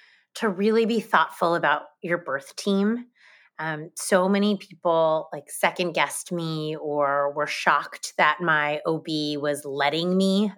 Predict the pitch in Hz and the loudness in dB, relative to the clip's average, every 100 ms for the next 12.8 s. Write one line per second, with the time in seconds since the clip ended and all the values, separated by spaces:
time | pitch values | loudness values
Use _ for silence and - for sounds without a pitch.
0 | 196 196 190 202 - 196 196 196 196 190 | 2 2 4 0 2 2 2 2 2 2
1 | 185 185 190 220 208 190 - - - - | 2 0 0 2 2 0 -6 -8 -10 -14
2 | - - - 160 160 151 147 143 180 151 | -14 -16 -2 2 2 2 -2 -6 -4 0
3 | 156 143 156 151 147 143 147 165 - - | 0 0 -2 -2 -4 -4 -6 -6 -6 -8
4 | 151 143 175 285 277 - 220 190 180 160 | -8 -4 2 2 2 0 2 4 2 0
5 | 160 156 - - 151 247 226 185 185 - | -2 -4 -8 -8 -4 -2 2 2 0 -2
6 | 165 160 151 147 147 - - - _ 151 | -2 -2 -4 -8 -10 -18 -20 -20 _ -2
7 | 147 143 160 - 185 175 165 175 185 180 | 0 -2 -8 -10 -4 0 0 2 0 2
8 | 175 175 - 139 139 180 202 208 220 214 | 2 2 -2 -8 -6 -2 0 0 0 2
9 | 202 202 196 202 202 180 160 160 156 156 | 4 2 0 2 2 2 -2 -4 -2 -2
10 | 151 - 143 151 160 151 147 143 143 180 | -2 -6 -8 -10 -8 -6 -4 -4 -6 -8
11 | 156 - 196 214 208 190 220 226 214 - | -6 -6 -4 2 2 4 2 2 -2 -16
12 | - - - 160 156 147 151 185 | -20 -20 -4 -2 0 -2 -8 -12